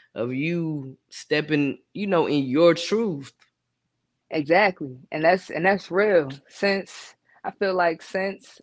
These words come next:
Speaker 2: I've actually came out and just be myself, I, I gained so much confidence. Like, I'm just, this is, this is me. This is me. Nobody can change that. This is me.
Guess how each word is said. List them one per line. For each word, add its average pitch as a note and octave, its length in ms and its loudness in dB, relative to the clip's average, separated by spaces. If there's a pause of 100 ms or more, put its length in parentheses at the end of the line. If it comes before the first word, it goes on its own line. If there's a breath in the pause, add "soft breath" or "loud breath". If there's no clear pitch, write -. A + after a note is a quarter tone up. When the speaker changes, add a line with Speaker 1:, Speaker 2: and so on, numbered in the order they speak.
Speaker 2:
I've D#3 380 -2
actually E3 440 -6
came E3 320 -10
out D#3 120 -2
and D3+ 100 -10
just D3 200 -12
be D3 120 -8
myself, D3 420 -8
I, C#3+ 240 -6 (280)
I D#3 80 -2
gained D3+ 320 -6
so D#3 160 -4
much D#3 260 -6
confidence. D#3 540 -8 (680)
Like, C3+ 300 -4 (600)
I'm D#3+ 200 2
just, D#3+ 240 2
this G3+ 180 6
is, F3 220 0
this A3+ 180 6
is G3 140 4
me. F3+ 400 6 (600)
This F#3 180 2
is E3+ 160 -2
me. F3+ 260 4
Nobody F#3 640 4
can D3+ 300 -12
change F3+ 440 -6
that. E3+ 360 -2 (840)
This F#3+ 380 -2
is A#3 100 0
me. B3+ 340 2